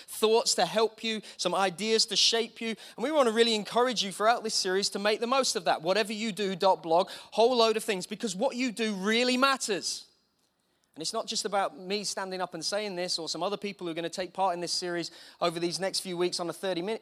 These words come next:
thirty minutes a week saying it matters. Everything you do matters. And so we wanna create, we've created a whole load of resources to help you in that. So please do check it out. If you found,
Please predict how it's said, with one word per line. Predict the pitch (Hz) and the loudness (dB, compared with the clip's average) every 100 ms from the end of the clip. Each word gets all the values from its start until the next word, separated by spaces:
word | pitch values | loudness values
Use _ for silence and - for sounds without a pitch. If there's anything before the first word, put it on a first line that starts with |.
| - | -8
thirty | - 214 175 | -2 0 0
minutes | 196 170 175 | -2 0 0
a | |
week | 170 254 - | 0 0 0
saying | 180 160 | 0 0
it | 151 | 0
matters. | 151 147 190 - - - - - | 0 2 2 0 -6 -20 -20 -10
Everything | 254 294 254 254 - 180 | -6 -4 -2 -2 -2 -4
you | 165 | -4
do | 147 135 | -4 -4
matters. | 127 110 110 | -6 -6 -6
And | 131 | -4
so | 175 | -2
we | 185 | 0
wanna | 208 190 | 0 0
create, | - 190 214 - | 2 4 4 0
we've | 170 | -8
created | - 208 185 | -4 -2 0
a | |
whole | 160 208 | 2 2
load | 202 180 | 2 2
of | |
resources | 160 156 190 196 170 170 - - - | 0 0 0 0 -2 -4 -6 -10 -4
to | 226 208 | 0 0
help | 233 262 - - | 2 2 2 -4
you | 196 151 135 - - - | 0 0 -2 -10 -20 0
in | 226 247 220 | 4 4 4
that. | 170 147 196 - | 2 4 2 0
So | 190 | -2
please | 180 240 233 | -4 -4 -2
do | 180 208 190 | 0 0 0
check | - 202 214 | -2 0 4
it | |
out. | 226 156 | 4 4
If | 120 | 0
you | 202 | -4
found, | - 233 262 240 | 2 4 6 2